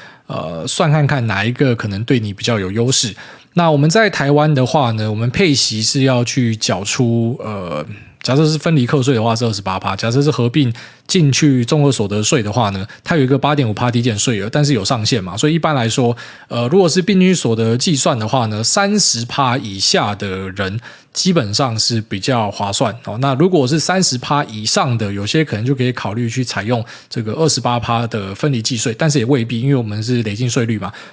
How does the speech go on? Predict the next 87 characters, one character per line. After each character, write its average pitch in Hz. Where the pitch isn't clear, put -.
然 139
后 151
再 165
来 143
就 143
是 135
还 123
有 113
二 135
代 127
健 120
保， 90
这 143
也 123
是 123
要 127
考 104
虑 107
进 113
去， 117
这 131
是 139
台 117
湾 120
的 113
税。 107
那 190
美 170
国 170
这 214
边 185
也 120
是 202
有 107
税， 113
哦， 101
虽 -
然 185
不 135
是 165
刚 151
刚 151
前 147
面 147
讲 110
到 127
的 107
美 110
国 120
政 147
府 113
预 131
扣 127
三 120
十 101
趴， 101
因 147
为 175
这 170
个 143
是 147
台 135
湾 151
在 151
美 110
国 107
上 131
市 120
的 110
股 107
票， 110
所 143
以 135
没 120
有 165
这 135
个 123
美 107
国 113
政 135
府 113
的 131
预 123
扣 120
三 117
十 101
趴， 104